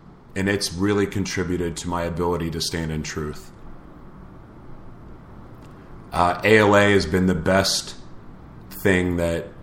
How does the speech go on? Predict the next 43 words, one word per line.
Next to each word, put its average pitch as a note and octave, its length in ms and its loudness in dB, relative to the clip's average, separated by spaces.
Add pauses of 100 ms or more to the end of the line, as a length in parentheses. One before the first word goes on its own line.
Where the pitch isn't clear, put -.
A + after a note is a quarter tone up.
(180)
I've F2+ 380 2
ever F#2 400 0
done. E2+ 600 0
I F2+ 60 -6
mean, F2 160 0
outside F#2 420 2
of E2+ 120 0
my F2 180 0
faith, F#2+ 600 -2 (260)
it, E2+ 220 -2 (140)
it, E2 240 -4
it's F2 200 -4
been F2+ 420 -2
the F2+ 140 0
best F2 340 -2
thing F2+ 180 -2
I've E2+ 180 -4
done. F2+ 200 2
It's D#2+ 140 -2
been F2+ 160 0
the F2+ 60 2
most F2+ 240 0
transformative G2+ 840 2 (260)
thing F#2+ 220 2
I've F2 180 -2
ever F2 200 -2
done. D2+ 340 -4 (1000)
Because F2+ 280 0
it's F#2 200 2
freed G2 440 2
me D#2+ 400 0
of E2 100 -4 (180)
so - 840 2
much D#2 480 -2
hurt - 600 -6 (520)
and D#2+ 140 -4
so G2 340 6
much E2+ 300 2
anger D#2 540 -2
and D#2+ 140 -4
so G2 260 4
much E2+ 360 2
rage. D#2 480 -2